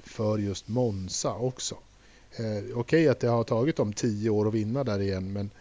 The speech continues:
eller nio, men, s-, men liksom, det är ändå liksom,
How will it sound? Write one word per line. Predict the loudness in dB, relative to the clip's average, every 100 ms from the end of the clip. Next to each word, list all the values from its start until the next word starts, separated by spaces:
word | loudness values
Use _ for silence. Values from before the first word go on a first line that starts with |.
| -20 -20 -20 -8
eller | -2 0
nio, | 0 -2 -2 -4 -6 -8 -20 -8
men, | -2 0 -2 -6
s-, | -10 -8 -2
men | 0 0
liksom, | -2 -2 -4 -6 -12 -20 -4
det | 0
är | 4 4 4
ändå | 4 2 0 0
liksom, | 0 -4